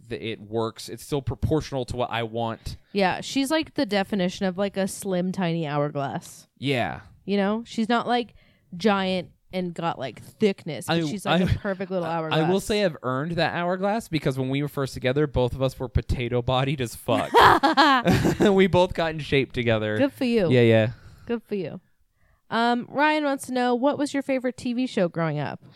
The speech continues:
Speaker 1: My favorite T V show growing up? Ooh, probably a low, Are You Afraid of the Dark?
Speaker 2: Yes, good one.
Speaker 1: Yeah, yeah.
Speaker 2: That's it?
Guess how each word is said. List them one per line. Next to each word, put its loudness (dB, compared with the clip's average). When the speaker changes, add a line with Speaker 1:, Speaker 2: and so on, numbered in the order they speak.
Speaker 1:
My -4
favorite -2
T -6
V -2
show 2
growing 4
up? 0
Ooh, -6
probably 0
a 2
low, 0
Are 2
You -2
Afraid -6
of -6
the -8
Dark? -4
Speaker 2:
Yes, -6
good -4
one. -4
Speaker 1:
Yeah, -10
yeah. -4
Speaker 2:
That's -6
it? -2